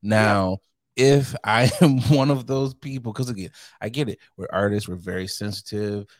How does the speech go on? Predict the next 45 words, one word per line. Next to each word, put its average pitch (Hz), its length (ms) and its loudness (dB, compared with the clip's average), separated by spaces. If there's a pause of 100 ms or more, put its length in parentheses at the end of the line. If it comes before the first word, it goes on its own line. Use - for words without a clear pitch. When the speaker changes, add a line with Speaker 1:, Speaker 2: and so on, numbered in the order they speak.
(120)
Speaker 2:
about - 220 -6
Speaker 1:
Yeah, - 100 -4
Speaker 2:
our - 100 -10
Speaker 1:
of - 60 -16
Speaker 2:
shit - 200 -6
and 960 100 0
Speaker 1:
course, 247 140 -4
Speaker 2:
everything. 107 460 -8
Speaker 1:
of - 60 -20
course. 285 260 -4
Speaker 2:
You're 120 100 -2
going 123 300 4
to 104 100 -12
check. 95 320 -8 (420)
Now, 90 180 -4
if 92 80 -10
my 123 180 2
name 139 440 -2
happens 123 380 -6
to 104 100 -14
show 120 300 -4
up 120 120 -4 (100)
on 113 240 -6
this 107 200 -8
list 110 480 -4
a 92 40 -10
couple 104 340 -2
of 95 100 -12
times, 98 580 -8 (300)
my 101 120 -4
next 107 220 0
special, 113 500 -2 (220)
since - 220 -4
y'all 101 140 0
motherfuckers 107 380 -8
won't 101 120 -8
say - 140 -4
I'm 104 100 -4
not 98 180 0
funny, 156 420 -4 (720)
Speaker 1:
Oh, 151 400 -4 (100)
Speaker 2:
<laughs> - 80 -16
Speaker 1:
God. - 200 -6 (160)
Speaker 2:
I'm 185 160 6
coming - 400 2